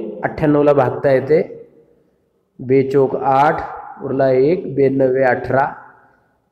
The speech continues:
म्हणजे एकोणपन्नास हा भागाकार येतो. वर्गमुळात पुढच्या पायरीला एकोणपन्नास. एकोणपन्नासचे अवयव पाडल्यानंतर लक्षात येईल की वर्गमुळात सात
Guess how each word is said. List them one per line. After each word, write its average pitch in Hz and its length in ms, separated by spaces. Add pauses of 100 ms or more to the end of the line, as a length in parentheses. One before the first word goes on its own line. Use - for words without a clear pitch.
(580)
म्हणजे 127 520
एकोणपन्नास 196 1080 (480)
हा 147 180
भागाकार 131 460
येतो. 131 420 (720)
वर्गमुळात 151 520
पुढच्या 135 400
पायरीला 127 440 (180)
एकोणपन्नास. 127 920 (1900)
एकोणपन्नासचे 175 720
अवयव 170 320
पाडल्यानंतर 160 440
लक्षात 151 340
येईल 151 220
की 151 120
वर्गमुळात 143 540
सात 143 360